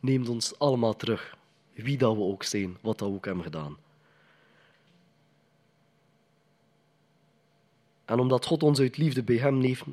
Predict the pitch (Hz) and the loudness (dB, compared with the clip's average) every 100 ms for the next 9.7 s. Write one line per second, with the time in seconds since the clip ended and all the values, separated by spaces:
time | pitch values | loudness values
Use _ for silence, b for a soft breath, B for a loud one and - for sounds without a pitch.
0 | - 117 117 127 127 - 110 117 110 101 | -12 -6 -2 -2 -4 -8 -4 -2 -2 0
1 | 123 120 120 107 107 113 107 98 92 101 | 0 0 -4 -6 -8 -8 -6 -8 -8 -10
2 | 98 98 98 101 85 B B B B B | -10 -10 -12 -12 -16 B B B B B
3 | B B B - 180 220 190 196 190 180 | B B B 4 6 8 8 8 6 6
4 | 196 180 165 170 160 - - - 120 131 | 8 8 6 8 8 4 -12 -12 -6 2
5 | 180 175 135 123 151 156 - 120 165 165 | 4 6 4 0 0 -2 -4 6 8 8
6 | 139 120 110 - 113 - 113 104 - - | 6 0 -6 -6 -8 -6 -8 -8 -10 -4
7 | 127 165 165 107 123 123 120 120 117 113 | 4 4 4 -4 -4 -4 -4 -6 -4 -4
8 | 117 110 B B - 131 180 175 143 117 | -4 -6 B B -4 2 2 2 -2 -4
9 | - - 147 120 110 110 | -8 -2 0 2 0 -6